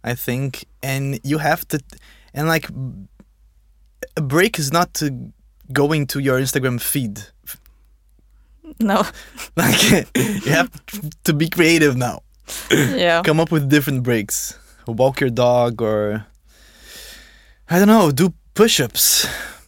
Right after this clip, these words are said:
Speaker 1: But, uh, yeah, and it's hard because you're, like, the, from nine to six on your computer,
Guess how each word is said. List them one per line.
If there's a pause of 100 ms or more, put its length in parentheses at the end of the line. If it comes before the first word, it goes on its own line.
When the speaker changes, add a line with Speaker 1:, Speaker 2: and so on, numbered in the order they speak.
(240)
Speaker 1:
But,
uh, (1000)
yeah,
and
it's
hard
because
you're,
like, (120)
the,
from
nine
to
six
on
your
computer,